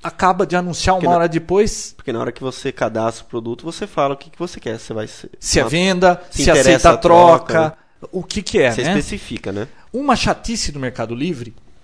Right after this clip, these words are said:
Speaker 1: é que você anuncia uma coisa pra vender, você deixa bem claro que é só pra venda, não aceita trocas, uma hora depois aparece um Zé Mané lá, "Aceita celular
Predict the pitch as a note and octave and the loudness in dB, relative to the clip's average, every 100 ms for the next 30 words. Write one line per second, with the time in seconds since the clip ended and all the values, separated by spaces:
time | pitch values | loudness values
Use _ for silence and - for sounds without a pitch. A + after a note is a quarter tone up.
0 | - - - - D#3+ - A#2+ C4 - D3 | -20 -20 -20 -20 -12 -10 -6 -4 -2 -2
1 | D3 - A3+ G#3+ - D#3+ C#3+ C3+ B2 A#2+ | -4 -6 -4 -4 -4 -4 -2 -6 -6 -6
2 | D#3 - _ _ _ _ D3+ F3+ - A#3 | -8 -8 _ _ _ _ -2 0 0 -2
3 | F#3 G3 - D#3+ C4 D#4 - F#3+ G3+ G#3 | 0 0 0 -2 -4 -6 0 4 4 2
4 | G#3 E3+ - A#3+ A#3+ A3+ D#3+ D3+ F3 D#3 | 0 -4 0 0 2 0 0 -2 -2 -2
5 | G3+ G#3+ - D#3 D3+ - D#3+ F#3+ F#3+ D#3+ | 0 -2 -2 -4 -4 0 2 2 0 -4
6 | B3 C4 A#3 G#3+ G3+ F#3+ - A3 G#3+ G#3 | 0 4 6 6 4 0 4 6 6 2
7 | G#3 F#3+ F3 F3+ F3 C#3+ D3+ D#3 C#3 C#3+ | 2 4 2 0 -4 -2 0 0 0 0
8 | C#3+ D#3 F#3 _ _ _ - D#4+ - F#4+ | 2 2 0 _ _ _ -6 -2 2 2
9 | F4+ C4 B3 G#3+ G3+ F3 F3 D3+ - - | 2 0 2 4 6 8 6 4 0 -18